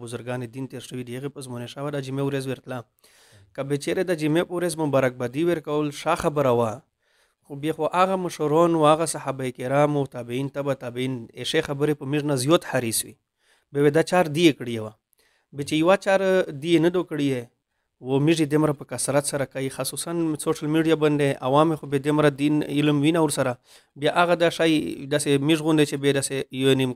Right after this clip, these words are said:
کس دینداره دین سره تعلق وي، و هغه دا نمونه به هغه کوي چې جمعه مبارک. بیا هغه عوام دا تاثر وخولي چې دا شی خو لکه چیرې شریعت څه حصه ده، یا دا شی چیرې سنت ته، یا چیرې پکې دوبه شی ذکر راغلی ده. نو جمعه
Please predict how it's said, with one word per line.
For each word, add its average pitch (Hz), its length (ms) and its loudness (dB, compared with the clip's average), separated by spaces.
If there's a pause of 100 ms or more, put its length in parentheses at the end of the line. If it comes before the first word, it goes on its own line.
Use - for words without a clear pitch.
کس 131 220 0 (180)
دینداره 127 440 2 (360)
دین 135 280 -4
سره 135 280 2
تعلق 127 320 0
وي، 131 60 -4
و 123 120 2
هغه 147 280 6
دا 143 120 6
نمونه 139 240 4
به 127 320 -4
هغه 120 220 -10 (100)
کوي 120 120 -6
چې 113 100 -12 (120)
جمعه 123 200 -2 (100)
مبارک. 117 420 -4 (640)
بیا 127 340 2
هغه 135 120 4
عوام 156 480 8
دا - 20 4
تاثر 160 400 0
وخولي 160 300 2
چې 165 80 -4 (100)
دا 156 40 4 (100)
شی 165 80 0
خو 156 120 -8
لکه 139 200 -12
چیرې 147 320 -4 (100)
شریعت 135 340 -2
څه 143 80 -8 (120)
حصه 127 240 -6
ده، 110 120 -14 (560)
یا 143 80 0
دا 147 140 4
شی 156 220 2
چیرې 147 320 4 (100)
سنت 135 400 -2
ته، 131 140 -4
یا 127 120 -2
چیرې 147 300 -2
پکې 131 240 -14
دوبه 131 180 -2
شی 135 240 -4
ذکر 139 300 -6
راغلی 113 260 -6
ده. - 80 -20 (500)
نو 143 400 6
جمعه 180 320 2